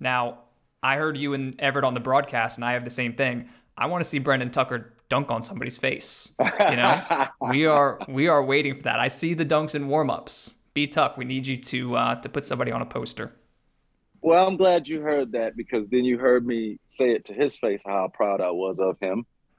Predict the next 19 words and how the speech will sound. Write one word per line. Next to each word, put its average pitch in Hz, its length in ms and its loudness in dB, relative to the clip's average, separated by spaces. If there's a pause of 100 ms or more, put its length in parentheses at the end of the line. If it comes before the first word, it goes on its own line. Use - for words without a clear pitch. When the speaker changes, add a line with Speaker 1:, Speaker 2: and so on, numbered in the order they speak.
Speaker 2:
Uh, 92 560 4
a 110 80 6
lot 110 180 6
of 110 80 0
times, 107 320 0
a 98 40 -4
lot 101 200 2
of 95 120 0
things 92 240 -4
we 95 140 -2
say 98 220 2
over 101 200 4
there 98 140 4
get 92 200 0
back 123 220 2
to 113 80 0
the 104 80 0
player, 120 400 4
so 95 400 -2